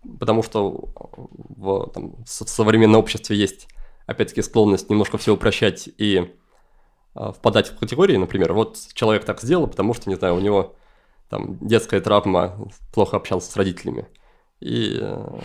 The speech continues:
Роберт, как раз преподаватель этот, говорит о том, что это довольно узкий взгляд, и гораздо правильнее было бы р-, рассмотреть разные уровни. Что, окей, психология мы рассмотрели,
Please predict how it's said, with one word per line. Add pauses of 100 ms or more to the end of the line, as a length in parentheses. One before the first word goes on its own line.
(160)
Роберт, (800)
как
раз
преподаватель
этот,
говорит
о
том,
что
это (1000)
довольно
узкий
взгляд, (140)
и
гораздо
правильнее
было
бы (200)
р-,
рассмотреть
разные
уровни.
Что,
окей,
психология
мы
рассмотрели,